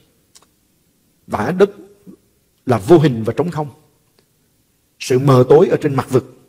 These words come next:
thần của Đức Chúa Trời vận hành trên mặt nước. Và theo mạch văn này thì chúng ta thấy thần của Chúa vận hành trên mặt nước và chờ đợi. Để trong sự sáng tạo Ngài chờ đợi. Và khi nghe Đức Chúa Trời phán rằng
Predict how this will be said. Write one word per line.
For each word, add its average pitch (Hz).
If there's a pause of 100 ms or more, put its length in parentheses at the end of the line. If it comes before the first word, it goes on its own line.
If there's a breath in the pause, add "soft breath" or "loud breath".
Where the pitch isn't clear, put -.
(560)
thần 127
của 131
Đức 151
Chúa 180
Trời 120
vận 107
hành 110
trên 127
mặt -
nước. 160 (1080 soft breath)
Và 147
theo 165
mạch 143
văn 151
này 110 (600)
thì 127
chúng 156
ta 160
thấy 156
thần 139
của 127
Chúa 175 (240 loud breath)
vận 123
hành 117
trên 127
mặt 110
nước 151
và 120
chờ 104
đợi. 104 (1500)
Để 117
trong 147
sự 120
sáng 170
tạo -
Ngài 113
chờ 110
đợi. 107 (520 soft breath)
Và -
khi 160
nghe 165
Đức 175
Chúa 202
Trời 127
phán 127
rằng 139